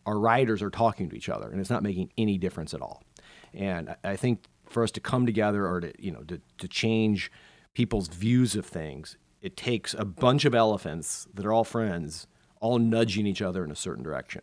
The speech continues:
right? So you have to have this leader that comes in, I think, that says, "Okay, I'm gonna lead your elephants, and we're gonna turn it a little bit and not talk to the riders."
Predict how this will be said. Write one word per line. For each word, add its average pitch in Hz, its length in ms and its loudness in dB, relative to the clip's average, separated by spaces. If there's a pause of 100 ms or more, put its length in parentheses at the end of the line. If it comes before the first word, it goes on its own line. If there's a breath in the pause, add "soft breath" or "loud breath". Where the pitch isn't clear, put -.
right? 69 280 -8
So - 160 -4
you 104 100 2
have 123 120 0
to 113 60 -2
have 98 140 -2
this 90 220 -6 (280 soft breath)
leader 123 420 4
that 92 140 -4
comes 87 340 -4
in, 76 360 -6 (260 soft breath)
I 92 80 -6
think, 90 340 -4
that 87 220 -6
says, 80 240 -8
"Okay, 95 140 -6
I'm 107 80 0
gonna 110 100 2
lead 120 280 2
your 110 140 4
elephants, 95 680 -2 (200)
and 104 120 -2
we're 104 80 0
gonna 101 180 0
turn 117 340 -4
it 92 120 -2
a 87 40 -4
little 80 240 -8
bit 73 280 -8 (720 loud breath)
and 117 120 6
not 117 220 6
talk 98 260 4
to - 60 -2
the 78 80 -2
riders." - 560 -6